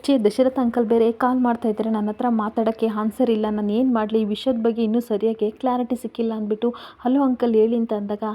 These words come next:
"ಹಲೋ ಮಾಯಾ, ಏನು ಗೊತ್ತಾ, ನೀನು ಕಾಲ್ ಮಾಡ್ದಲೇ ಇರೋದು ನೋಡಿ ನನಗೆ ತುಂಬ ಟೆನ್ಷನ್ ಆಗ್ತಿದೆ, ಹಾಗಾದರೆ ಈ ವಿಷಯದ ಬಗ್ಗೆ ನಿನಗೆ ಇನ್ನೂ ಕ್ಲಾರಿಟಿ ಸಿಕ್ಕಿಲ್ಲ ಅಲ್ವಾ?" ಅಂತ ಹೇಳ್ತಿರ್ಬೇಕಾದ್ರೆ,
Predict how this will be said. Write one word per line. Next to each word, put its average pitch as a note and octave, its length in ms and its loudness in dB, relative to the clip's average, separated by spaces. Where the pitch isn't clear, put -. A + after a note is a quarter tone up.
"ಹಲೋ A#3+ 240 2
ಮಾಯಾ, A#3+ 380 0
ಏನು A#3 300 0
ಗೊತ್ತಾ, A3 320 0
ನೀನು A3 220 -2
ಕಾಲ್ A3 320 0
ಮಾಡ್ದಲೇ A#3 400 0
ಇರೋದು G#3+ 180 2
ನೋಡಿ G#3+ 340 -2
ನನಗೆ G#3+ 240 -4
ತುಂಬ A3+ 260 -2
ಟೆನ್ಷನ್ A3 420 -6
ಆಗ್ತಿದೆ, G#3+ 360 -6
ಹಾಗಾದರೆ G#3+ 460 -2
ಈ G#3+ 40 -2
ವಿಷಯದ G#3+ 280 -2
ಬಗ್ಗೆ A#3 260 0
ನಿನಗೆ A3 220 0
ಇನ್ನೂ G#3+ 220 0
ಕ್ಲಾರಿಟಿ G#3+ 440 -2
ಸಿಕ್ಕಿಲ್ಲ A#3+ 440 -4
ಅಲ್ವಾ?" G#3+ 220 0
ಅಂತ G#3+ 160 -4
ಹೇಳ್ತಿರ್ಬೇಕಾದ್ರೆ, G#3 720 -2